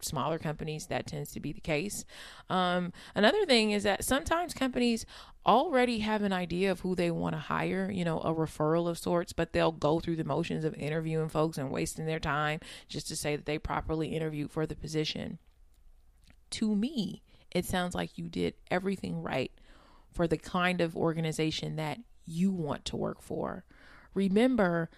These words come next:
that interviews are two-way streets. Do you really wanna work for a company that leaves you second and third guessing yourself? If you really want to know, you can always ask for feedback. And so I wrote this not realizing that I think what you're saying is that you did ask for feedback, or this is just the feedback that they gave.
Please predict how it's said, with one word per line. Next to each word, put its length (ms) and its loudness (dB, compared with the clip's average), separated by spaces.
that 180 2
interviews 500 2
are 120 -2
two-way 440 -2
streets. 640 -8
Do 100 0
you 180 4
really 280 6
wanna 200 4
work 240 2
for 160 0
a 60 2
company 400 -2
that 240 -2
leaves 320 -2
you 140 -4
second 480 -2
and 160 -6
third 240 4
guessing 360 -2
yourself? 520 -4
If 220 2
you 180 4
really 340 4
want 380 0
to 120 0
know, 400 4
you 120 0
can 160 0
always 440 0
ask 320 -6
for 120 -8
feedback. 520 -2
And 220 -4
so 160 6
I 140 4
wrote 260 8
this 200 2
not 200 2
realizing 480 2
that 120 0
I 100 4
think 440 2
what 160 0
you're 140 0
saying 320 -4
is 140 -4
that 340 0
you 360 -10
did 300 2
ask 220 2
for 80 -6
feedback, 400 2
or 100 2
this 120 0
is 100 -2
just 160 -8
the 80 -6
feedback 400 -6
that 140 -12
they 100 -2
gave. 440 -6